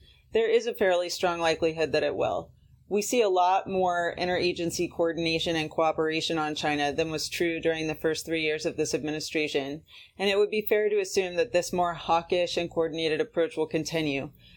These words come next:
But then again, China issues have been incredibly politicized in twenty twenty,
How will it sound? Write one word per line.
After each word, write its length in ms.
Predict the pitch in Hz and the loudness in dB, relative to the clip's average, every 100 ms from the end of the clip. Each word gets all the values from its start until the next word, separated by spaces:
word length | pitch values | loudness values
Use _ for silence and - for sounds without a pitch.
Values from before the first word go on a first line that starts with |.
| _ | _
But 140 | 214 220 | -2 0
then 140 | 226 | -2
again, 600 | 214 226 202 180 180 196 - | 0 0 2 0 -2 -6 -8
China 280 | - 202 208 | -2 0 0
issues 400 | - 190 196 185 | 0 0 0 -2
have 140 | 180 | -2
been 120 | 185 | 0
incredibly 600 | 180 170 - 190 190 180 175 | 0 -2 0 0 2 -2 -4
politicized 720 | 175 165 165 160 160 151 - | 0 2 2 2 0 0 -2
in 120 | 160 | -4
twenty 260 | - 156 151 | -4 -4 -4
twenty, 420 | - 139 139 | -4 -4 -4